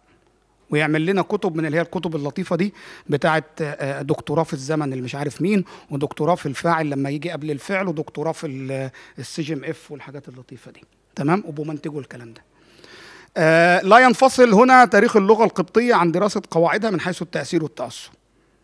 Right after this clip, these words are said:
ما أنت لازم تفهم اللغة القبطية دي أهميتها إيه وإيه المكتوب عليها عشان تفهم الجرامر اللي حضرتك عايز تعرفه يعني.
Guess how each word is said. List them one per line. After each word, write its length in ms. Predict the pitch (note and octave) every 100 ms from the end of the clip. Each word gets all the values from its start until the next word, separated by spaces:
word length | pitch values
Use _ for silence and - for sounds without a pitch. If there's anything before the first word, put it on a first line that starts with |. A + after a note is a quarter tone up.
| _ _ _ _ _ _ _
ما 120 | D3
أنت 160 | D3+ F3
لازم 220 | F#3+ F#3
تفهم 380 | E3 G#3 F3+ E3+
اللغة 220 | E3 F3+
القبطية 400 | E3+ D3 - D#3+
دي 180 | D#3 E3
أهميتها 440 | C#3 D3 F#3 E3
إيه 200 | D3 F#3
وإيه 220 | G3 D3+
المكتوب 440 | F3+ E3 - F#3+ F3
عليها 380 | C#3+ D#3+ F3 G#3+ - _ _ -
عشان 280 | C3+ D#3 C#3+
تفهم 300 | - E3 D#3
الجرامر 440 | C#3+ D3+ G3+ F3
اللي 140 | D3+ D3+
حضرتك 420 | D#3 E3 E3+ D#3
عايز 160 | E3
تعرفه 440 | - E3 A#3 - D3+
يعني. 160 | B2+